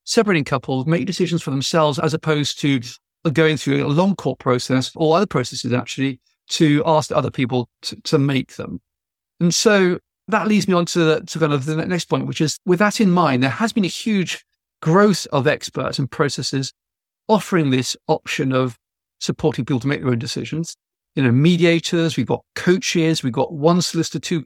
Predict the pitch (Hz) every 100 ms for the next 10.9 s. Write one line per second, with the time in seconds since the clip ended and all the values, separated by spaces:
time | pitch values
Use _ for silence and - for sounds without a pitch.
0 | - - 160 165 170 170 - - - 135
1 | 127 - - 156 160 - 151 151 - -
2 | _ _ _ - 160 202 143 - 214 202
3 | 175 185 160 147 143 147 160 190 - 170
4 | 156 156 156 151 143 165 156 _ _ _
5 | _ - 226 247 220 202 180 165 - 165
6 | 160 156 - 143 - 190 175 160 - -
7 | 285 160 165 156 202 170 151 - - 131
8 | 139 147 131 139 139 - - 170 165 156
9 | 139 - 147 139 131 156 139 123 120 135
10 | 139 127 120 113 - - - -